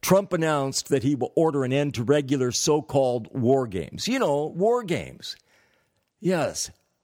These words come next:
Military exercises, joint military exercises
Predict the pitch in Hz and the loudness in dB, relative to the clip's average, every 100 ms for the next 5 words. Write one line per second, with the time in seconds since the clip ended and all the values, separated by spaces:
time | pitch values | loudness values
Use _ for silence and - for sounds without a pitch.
0 | _ _ _ _ - 151 196 202 185 - | _ _ _ _ 0 2 4 2 -2 0
1 | 165 156 143 135 - 123 120 110 95 104 | 0 2 0 0 -2 0 2 2 0 -4
2 | 90 80 160 202 180 160 147 147 - 135 | -4 0 2 2 -2 0 2 0 -2 -2
3 | 131 127 117 - 104 - 104 98 85 98 | 0 0 -2 -6 -4 0 0 0 -2 -4
4 | 90 | -4